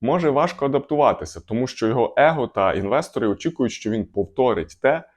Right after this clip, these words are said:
що спрацювало минулого разу. Прибиральниця чи штампувальник форми на заводі не стикаються з таким ризиком. Вони набагато більш пристосовані до поточної реальності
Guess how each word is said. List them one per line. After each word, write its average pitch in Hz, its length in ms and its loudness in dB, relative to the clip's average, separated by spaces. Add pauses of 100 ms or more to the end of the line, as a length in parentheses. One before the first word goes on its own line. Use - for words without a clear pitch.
(140)
що - 180 -6
спрацювало 101 580 0
минулого 135 480 -2
разу. 71 260 -8 (800)
Прибиральниця 165 800 2
чи 110 260 -2
штампувальник 110 680 0
форми 107 340 2
на 95 100 -4
заводі 139 540 0 (240)
не 147 100 -2
стикаються 165 600 0
з - 40 -8
таким 127 280 -4
ризиком. 90 480 0 (360)
Вони 151 160 0
набагато 170 400 0
більш 165 340 -2
пристосовані 131 680 0
до 120 200 2
поточної 127 560 -2
реальності 73 600 -4